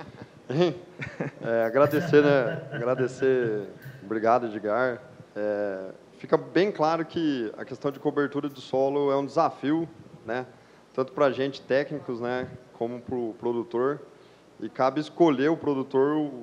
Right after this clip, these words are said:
o melhor parceiro pra atravessar, né, esse rio. Eu sempre brinco, né, que a gente escolhe com quem nós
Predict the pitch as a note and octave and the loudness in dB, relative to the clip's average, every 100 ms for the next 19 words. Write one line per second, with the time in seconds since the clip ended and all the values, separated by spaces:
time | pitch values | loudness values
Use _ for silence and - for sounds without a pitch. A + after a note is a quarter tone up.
0 | F#2 C3 C#3 C#3 D#3+ F3 F3 E3+ - D3+ | -10 -2 2 4 4 4 2 2 0 -2
1 | D#3+ D#3+ D#3+ D#3+ D#3 D#3+ - D3 D3 D#3 | -2 0 0 0 0 -2 -2 -2 0 -2
2 | D#3+ - - A2+ C#3 C#3+ C3+ C3 F#3 C3 | -6 -14 -8 -2 -2 -2 -4 -2 -2 0
3 | A2+ - - - - - A#2+ - F#3 G3+ | 0 -4 -14 -20 -20 -10 -6 0 0 -2
4 | G3+ D#3 C#3+ C3 B2+ B2 - A#2+ G#2+ F2+ | -2 0 0 -2 -4 -4 -6 -6 -6 -8
5 | - - - - - - A#2 C3+ G#3+ B3+ | -18 -20 -20 -20 -20 -4 -2 0 0 -2
6 | A#3 - E3+ G3+ A#3 B3 A3 A3 A#3 | -4 4 6 6 4 -2 0 0 0